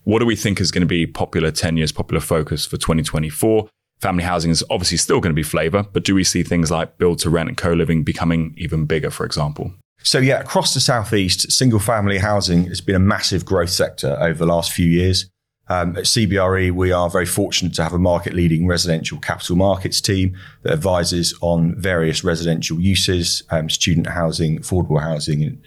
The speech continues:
Speaker 2: traditional build to rent. I think across the Southeast, residential for sale product is always going to be, um, the most prominent.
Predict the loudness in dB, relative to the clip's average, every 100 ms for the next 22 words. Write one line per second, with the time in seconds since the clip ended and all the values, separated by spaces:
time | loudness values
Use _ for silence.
0 | -8 -4 -2 -2 -2 -2 -2 0 0 -2
1 | -12 _ -4 -2 -2 -2 -6 -2 0 0
2 | 0 0 0 0 0 0 -2 -4 -2 0
3 | 2 2 2 0 -2 0 0 2 2 0
4 | -2 0 0 -2 -4 0 2 2 2 2
5 | 0 2 2 0 0 0 -2 -4 -2 0
6 | 0 0 2 2 -2 -2 2 2 2 -2